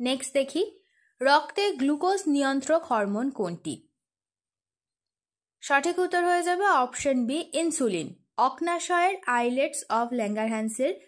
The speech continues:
বিটা কোষ থেকে এটি নির্গত হয়ে থাকে।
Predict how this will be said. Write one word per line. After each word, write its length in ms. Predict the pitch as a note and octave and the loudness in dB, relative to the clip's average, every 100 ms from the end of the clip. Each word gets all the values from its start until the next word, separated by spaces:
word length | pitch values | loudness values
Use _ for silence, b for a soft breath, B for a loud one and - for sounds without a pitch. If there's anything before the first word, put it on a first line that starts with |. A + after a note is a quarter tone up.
| b b | b b
বিটা 440 | G#3 C4+ D4 F#4+ F#4+ | -2 0 2 2 0
কোষ 360 | D#4 A3 A3 | 0 -2 -2
থেকে 540 | - G3+ G#3 C#4 - - - | -4 -4 0 0 -2 -10 -6
এটি 540 | G#3 G#3 C#4 G#4+ B4 - _ _ G#3 | -4 -4 0 0 -2 -10 _ _ -6
নির্গত 500 | G3+ F#3 F#3 F3+ C#4+ | -4 -2 -2 -2 -2
হয়ে 340 | F#4 A3+ E3 | -2 -2 -4
থাকে। 360 | - D#3 - | -6 -10 -12